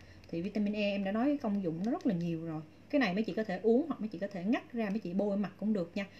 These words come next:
Nhất là những cái vùng mắt nè, lâu lâu mấy chị cũng bôi E ở những cái vùng mắt nè,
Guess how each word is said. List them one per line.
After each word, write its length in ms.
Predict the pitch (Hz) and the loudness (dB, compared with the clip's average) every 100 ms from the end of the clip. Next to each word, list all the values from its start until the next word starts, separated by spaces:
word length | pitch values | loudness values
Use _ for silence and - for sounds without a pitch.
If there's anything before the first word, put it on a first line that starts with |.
| - - | -20 -4
Nhất 200 | 302 - | -2 0
là 60 | 180 | -2
những 120 | 165 | 0
cái 100 | 240 | 0
vùng 180 | 214 170 | 0 -2
mắt 160 | - | 0
nè, 80 | 247 | 0
lâu 160 | 190 208 | 0 0
lâu 200 | 214 202 | 0 2
mấy 120 | 240 | 0
chị 160 | 254 160 185 | 0 -4 -4
cũng 140 | 214 | 0
bôi 280 | 220 214 208 | 2 2 2
E 280 | 196 214 202 | 0 0 0
ở 100 | 185 | -4
những 180 | 190 | -2
cái 100 | 247 | -2
vùng 160 | 226 180 | -2 -2
mắt 160 | 311 | -2
nè, 80 | 247 | -2